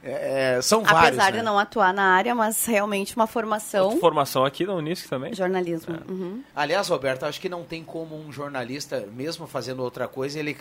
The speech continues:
Speaker 1: acaba sempre, eh, sem querer atuar, atuando na área, né? E tá sempre
Speaker 2: Sim.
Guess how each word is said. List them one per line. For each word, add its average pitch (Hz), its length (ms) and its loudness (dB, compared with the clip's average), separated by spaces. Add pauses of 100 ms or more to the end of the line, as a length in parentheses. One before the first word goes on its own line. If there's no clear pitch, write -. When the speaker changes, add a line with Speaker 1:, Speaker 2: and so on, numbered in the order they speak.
Speaker 1:
acaba 175 380 -4
sempre, 139 920 -4 (440)
eh, 107 580 -10 (400)
sem 196 240 0
querer 165 320 2
atuar, 160 420 0
atuando 160 480 0
na 147 120 4
área, 123 380 4
né? 113 180 0
E 127 40 2
tá 127 160 2
sempre 160 280 -4
Speaker 2:
Sim. 117 240 -8